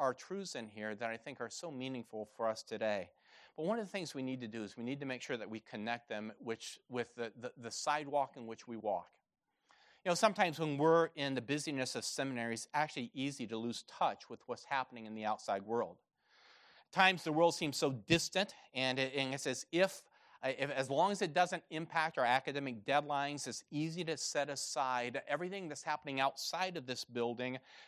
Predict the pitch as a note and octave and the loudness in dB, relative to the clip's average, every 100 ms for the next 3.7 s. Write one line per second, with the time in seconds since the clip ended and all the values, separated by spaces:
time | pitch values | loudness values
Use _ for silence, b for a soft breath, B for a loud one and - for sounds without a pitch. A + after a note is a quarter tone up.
0 | _ D#3 D3+ D3 F3+ D3+ D3 D3 - F3 | _ 0 2 2 0 0 -2 -4 2 2
1 | F#3 E3 C#3+ - D3 C#3+ C3+ D3 C3+ C#3+ | 2 0 -4 -2 0 0 4 2 2 -4
2 | C#3+ - F3 F#3 F#3 - B2+ A#2 A#2 - | -8 -6 -4 -2 -2 0 0 0 -2 -4
3 | B2+ G#2 A2+ G#2 G#2 F#2 | -4 -4 -4 -2 -2 -4